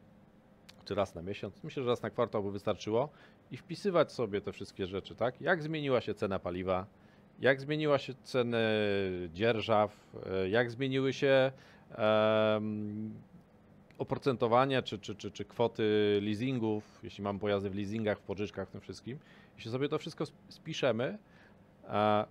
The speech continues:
plus do tego oczywiście jaki zysk chcielibyśmy mieć z te-, z danego kursanta, tak? I ten zysk pewnie powinniśmy co ten kwartał sobie zwiększać o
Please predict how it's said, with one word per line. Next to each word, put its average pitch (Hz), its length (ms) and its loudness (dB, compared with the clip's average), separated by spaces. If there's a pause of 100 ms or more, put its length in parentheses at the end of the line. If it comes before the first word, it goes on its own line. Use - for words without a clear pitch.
plus 175 200 4
do 175 100 4
tego 160 220 4
oczywiście 151 340 0
jaki 139 180 2
zysk 139 240 -2
chcielibyśmy 101 460 -4
mieć 92 120 -4
z - 60 -20
te-, 101 220 -6
z 95 60 -10
danego 101 320 0
kursanta, 95 440 -6
tak? 104 220 -2 (560)
I - 40 -16
ten 127 200 2
zysk 135 280 -2
pewnie 135 340 2
powinniśmy 131 600 -2
co 120 120 -6
ten 120 180 0
kwartał 123 480 4
sobie 120 340 2 (300)
zwiększać 117 600 -2
o 131 300 4